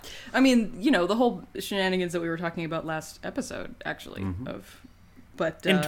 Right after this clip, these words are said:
Speaker 3: imper-,
Speaker 1: instead of
Speaker 3: impersonations of serial killers. <laughs>
Speaker 1: Yes. Um, and spree killers. Um, <laughs> and instead of moderating, they shut it down. Now, here's the weird part about the Jeremy Renner app.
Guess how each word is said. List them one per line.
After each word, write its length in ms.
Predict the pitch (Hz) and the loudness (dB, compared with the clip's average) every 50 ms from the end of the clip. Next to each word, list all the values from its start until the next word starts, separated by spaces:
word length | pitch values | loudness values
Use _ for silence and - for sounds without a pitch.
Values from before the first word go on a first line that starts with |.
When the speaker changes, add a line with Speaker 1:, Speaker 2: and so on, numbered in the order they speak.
| 151 151 | 4 4
Speaker 3:
imper-, 300 | 202 190 165 - 214 190 185 | 4 4 6 8 8 8 8
Speaker 1:
instead 220 | - - 220 214 | 6 6 6 8
of 60 | 220 | 8
Speaker 3:
impersonations 680 | 196 196 202 185 175 - 180 170 170 175 - 208 180 156 | 8 8 8 8 6 6 8 8 8 8 6 4 2 2
of 80 | 170 170 | 2 4
serial 420 | - - 151 156 - 190 170 180 | 4 2 4 4 4 4 4 4
killers. 720 | - - - 156 180 - 202 - 220 - - - - - - | 2 2 2 2 4 4 4 4 4 4 2 0 0 -2 -8
<laughs> 60 | - - - - 254 | -10 -8 -4 0 4
Speaker 1:
Yes. 640 | 247 240 240 226 240 233 - 190 214 - - - - - - - - - - - - - - | 6 8 10 10 10 10 8 6 2 0 -2 -2 -4 -8 -12 -14 -14 -14 -16 -18 -6 0 4
Um, 720 | 208 202 196 190 190 180 180 175 160 151 156 156 - - - - - - | 6 6 8 8 6 6 4 2 -2 -4 -6 -8 -10 -12 -16 -20 -12 -6
and 120 | - 370 466 523 571 | -6 -4 -4 -4 -4
spree 420 | 571 - - - 381 349 294 269 240 | -6 -4 0 4 4 4 4 4 2
killers. 680 | 254 294 233 226 220 220 240 320 349 - - - - - - - - - - | 2 2 2 4 2 2 0 0 -4 -6 -12 -16 -16 -18 -8 -6 -6 -2 2
Um, 640 | - 208 208 202 196 190 180 175 165 165 156 160 - - - - - - | 4 4 6 6 6 6 4 4 0 -2 -4 -6 -8 -12 -16 -16 -10 -4
<laughs> 880 | - - 151 135 - - 156 - - - - 381 - - - - - - | -2 0 0 0 2 2 0 0 0 -2 -6 -6 -6 -2 -2 0 2 2
and 460 | 247 240 233 226 247 247 220 226 226 | 2 4 4 6 6 6 6 6 4
instead 340 | 226 208 - - 233 220 214 | 4 2 2 2 4 4 4
of 80 | 214 | 6
moderating, 540 | 226 226 233 302 359 240 190 180 180 185 190 | 6 6 6 6 6 6 4 4 2 2 0
they 80 | 190 190 | 0 0
shut 180 | - - 208 208 | 0 0 -2 0
it 80 | 202 | 0
down. 220 | 208 262 269 214 196 - - - - | 2 2 2 2 0 -2 -8 -4 0
Now, 300 | - 226 226 220 202 - - | 4 6 6 6 4 2 -2
here's 320 | - - 247 285 311 277 - | -4 -2 0 0 0 0 -2
the 100 | - 233 | -2 -2
weird 480 | 220 190 185 208 220 240 262 254 240 - | -2 0 -2 0 0 2 0 0 0 -2
part 320 | 208 165 156 151 147 - | -2 0 0 0 -2 -2
about 300 | - 180 160 175 165 165 | -4 -4 -2 -2 -2 -2
the 40 | - | -4
Jeremy 380 | 156 170 175 170 165 156 160 151 | -2 0 0 0 0 -2 -4 -4
Renner 300 | 160 165 170 175 170 156 156 | -2 -2 -2 -2 -2 -4 -4
app. 300 | 160 135 123 - - | -4 -6 -6 -8 -10